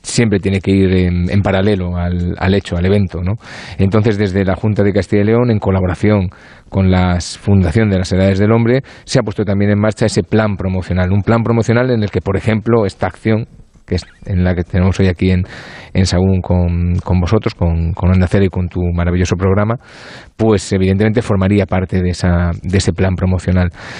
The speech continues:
Pero no nos quedamos ahí. Al final,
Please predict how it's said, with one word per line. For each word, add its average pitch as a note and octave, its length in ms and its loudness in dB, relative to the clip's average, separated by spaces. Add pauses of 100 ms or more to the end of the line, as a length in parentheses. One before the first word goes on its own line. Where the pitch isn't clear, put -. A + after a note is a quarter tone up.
(240)
Pero G2+ 180 4
no A#2 120 4
nos C3 120 2
quedamos F#2+ 380 -2
ahí. F#2+ 160 2 (880)
Al G#2+ 100 2
final, A#2 400 0